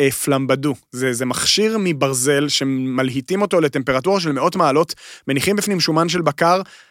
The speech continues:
זה נדלק ופשוט נהיה מפל של אש, שאיתו מבשלים את חומר הגלם, במקרה הזה, אויסטר.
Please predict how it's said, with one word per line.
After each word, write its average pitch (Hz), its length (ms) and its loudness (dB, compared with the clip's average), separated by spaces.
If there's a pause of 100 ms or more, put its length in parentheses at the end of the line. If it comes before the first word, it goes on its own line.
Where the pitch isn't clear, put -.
זה 131 140 -2
נדלק 139 400 2
ופשוט 202 240 -6
נהיה 226 160 2
מפל 202 400 2
של 180 240 0
אש, 139 420 0 (400)
שאיתו 139 400 0
מבשלים 214 680 0
את 151 100 -6
חומר 170 300 0
הגלם, 175 340 2
במקרה 147 400 2
הזה, 151 280 2 (120)
אויסטר. 208 460 2